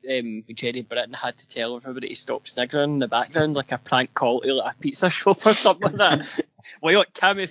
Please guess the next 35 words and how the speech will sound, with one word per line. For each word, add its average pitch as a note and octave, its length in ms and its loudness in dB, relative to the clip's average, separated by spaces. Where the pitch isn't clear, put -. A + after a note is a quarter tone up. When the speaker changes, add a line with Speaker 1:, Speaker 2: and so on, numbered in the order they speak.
Speaker 1:
Bell F#3 380 -6
and A3 400 0
Niall A#3+ 320 -4
Keown. G3 260 -4
Speaker 2:
<laughs> - 400 -12
And A#2 180 0
we B2+ 160 0
got F#3+ 220 2
Stephen C3+ 320 -2
Anderson F3+ 480 2
out G3+ 80 4
of F#3+ 100 2
that E3+ 160 8
as G#2 140 0
well. B2+ 160 6
It E3+ 80 0
was D#3 140 -4
the C3 60 2
same, D3 480 0
it - 100 -8
was, A#2 140 -6
like, A#2+ 160 0
the B2 80 0
same C#3 460 -2
loan G#2+ 300 -2
swap D#3 400 -6
or D3+ 160 -4
whatever. D3 240 -6
<laughs> - 480 -20
Jeez, F#2 340 -6
oh E2 140 -6
man. E2+ 200 -8
Anyway, B2 400 2
next - 360 -2
up, - 260 0